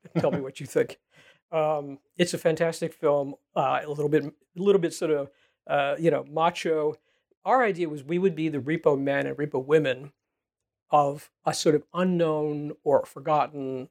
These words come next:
Speaker 1: or, uh, obscured histories.
Speaker 2: Mm-hmm.
Speaker 1: And so we literally created sort of like street signs. And this was a, it was a small group of people in the working group, but then a large group producing the work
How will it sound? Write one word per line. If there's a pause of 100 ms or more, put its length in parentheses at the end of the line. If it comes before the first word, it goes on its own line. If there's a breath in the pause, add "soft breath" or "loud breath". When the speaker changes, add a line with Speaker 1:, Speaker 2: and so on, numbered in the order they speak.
(120)
Speaker 1:
or, (300)
uh,
obscured
histories. (500)
Speaker 2:
Mm-hmm.
Speaker 1:
And
so
we
literally
created (460)
sort
of
like
street
signs. (640)
And
this
was
a, (260)
it
was
a
small
group
of
people
in
the
working
group,
but
then
a
large
group (140)
producing
the
work